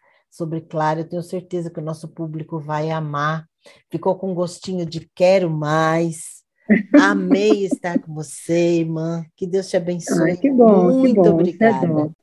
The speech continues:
Speaker 2: Obrigada também, viu, Sônia? Muito grata. Foi bom te conhecer, mais uma irmã hoje, né? Pra me rezar, estar em comunhão, tá bom?
Speaker 1: E conte também com as minhas orações.
Speaker 2: Tá bom, Sônia.
Speaker 1: Um beijo, irmã.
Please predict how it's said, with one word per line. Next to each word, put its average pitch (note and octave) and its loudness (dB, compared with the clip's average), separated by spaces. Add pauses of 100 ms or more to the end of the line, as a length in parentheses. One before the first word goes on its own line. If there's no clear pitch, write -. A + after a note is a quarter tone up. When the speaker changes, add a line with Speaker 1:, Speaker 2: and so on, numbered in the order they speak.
(160)
Speaker 2:
Obrigada F3 6
também, G3 4
viu, E3+ 6
Sônia? F3 2
Muito E3+ 2
grata. F3 2 (320)
Foi G3 6
bom G3 4
te G3+ 2
conhecer, G3 6
mais F#3+ 4
uma G3 4
irmã F#3 6
hoje, E3 4
né? G#3 -4
Pra F3 -4
me E3+ -2
rezar, E3 -2
estar F3+ -8
em E3 -4
comunhão, D#3+ -2
tá E3 -10
bom? A3 -4 (440)
Speaker 1:
E F3+ -14
conte F3+ -6
também G3 -6
com A3 -8
as A3 -6
minhas A3+ -6
orações. B2+ -8 (540)
Speaker 2:
Tá D3+ 0
bom, D#3 0
Sônia. D#3 -2 (160)
Speaker 1:
Um F#3 -8
beijo, F3+ -6
irmã. D#3+ -10